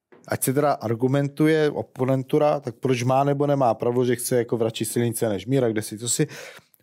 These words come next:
A teďka jako se na mě taky ta úderka jako nadechla. <gasps>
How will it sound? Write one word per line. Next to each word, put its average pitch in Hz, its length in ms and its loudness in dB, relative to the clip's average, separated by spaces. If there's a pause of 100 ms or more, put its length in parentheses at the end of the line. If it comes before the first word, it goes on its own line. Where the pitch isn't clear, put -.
A - 60 -12
teďka 151 360 -2
jako 165 460 0 (160)
se - 140 -2
na 131 80 2
mě 139 100 2
taky 127 160 0
ta 147 80 2
úderka 131 400 0
jako 156 180 0
nadechla. 123 440 -2
<gasps> - 560 -2